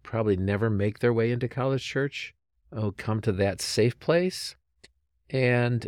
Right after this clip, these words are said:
um, many of them are still enslaved by addictions, all kinds of addictions. And he, he says, I'm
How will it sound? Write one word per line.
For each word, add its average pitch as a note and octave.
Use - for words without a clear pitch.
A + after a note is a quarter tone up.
um, A#2
many B2+
of B2+
them B2+
are A2
still A#2+
enslaved A2+
by G2+
addictions, F3+
all A2
kinds A2+
of D3
addictions. F3
And A#2
he, A#2+
he E3
says, B2
I'm C#3